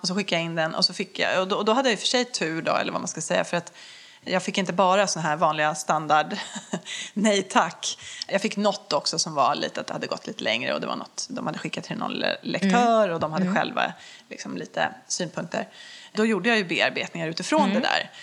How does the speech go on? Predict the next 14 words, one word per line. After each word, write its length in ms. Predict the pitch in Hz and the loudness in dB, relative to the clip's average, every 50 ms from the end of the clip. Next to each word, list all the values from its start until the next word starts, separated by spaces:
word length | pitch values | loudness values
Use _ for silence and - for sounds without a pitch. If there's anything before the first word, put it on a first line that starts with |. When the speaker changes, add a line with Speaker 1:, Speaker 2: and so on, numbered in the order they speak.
| - - - - - - | -14 -14 -14 -12 -4 0
Speaker 1:
Men 460 | 196 202 196 185 180 180 180 175 180 - | 2 2 2 2 0 -2 -4 -8 -4 0
jag 140 | 190 202 208 | 2 2 2
insåg 440 | 220 202 185 185 - - 262 240 196 | 2 2 0 0 0 0 0 0 0
ju 60 | 214 | -2
då 340 | 165 170 175 - 101 175 170 - - - _ _ | -2 -2 -2 0 0 -2 -2 -8 -14 -20 _ _
att 380 | - - 170 175 - - - - | -8 -8 -8 -6 -6 -8 -8 -6
det 120 | - 175 185 | -4 -2 -2
hade 180 | 180 180 180 | 0 0 0
varit 140 | 175 170 - | -2 -2 -4
mycket 240 | - 175 170 - 180 | -4 -6 -6 -2 -2
bättre 360 | 170 165 - - - 175 170 | -2 -4 -4 -4 -2 0 0
om 160 | - 170 170 | 0 0 -2
jag 160 | 165 165 156 | 0 0 -2
hade 440 | 170 165 165 165 165 160 160 160 - | 0 -2 -4 -4 -2 0 0 0 -2